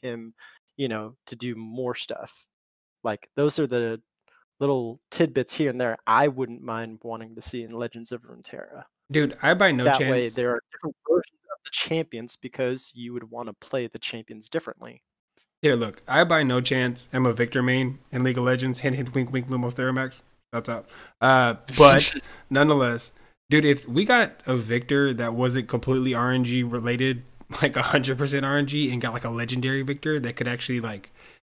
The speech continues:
Speaker 2: be viable, like, I could just pick whatever Hex Core upg-, uh, a Hex Core upgrade I wanted for that specific situation, I think that would be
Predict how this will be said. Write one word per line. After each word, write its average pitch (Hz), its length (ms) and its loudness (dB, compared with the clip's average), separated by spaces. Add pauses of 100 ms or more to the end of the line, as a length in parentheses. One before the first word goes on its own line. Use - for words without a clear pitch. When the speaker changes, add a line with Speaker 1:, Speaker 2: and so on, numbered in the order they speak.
(380)
Speaker 2:
be 147 440 2 (100)
viable, 143 680 0
like, 113 300 -4
I 127 120 2
could 135 160 2
just 120 280 -4
pick 156 300 2 (100)
whatever 170 420 0
Hex 185 220 -2
Core 180 200 0
upg-, 170 240 -10
uh, 147 160 0
a 131 120 -2
Hex 160 180 -2
Core 170 200 2
upgrade 170 220 -2
I 180 60 0
wanted 190 300 -2 (320)
for 120 100 0
that 123 140 0
specific 139 460 -2
situation, 180 540 -4
I 120 120 -6
think 135 180 0
that 131 80 -2
would 123 120 -2
be 120 180 -6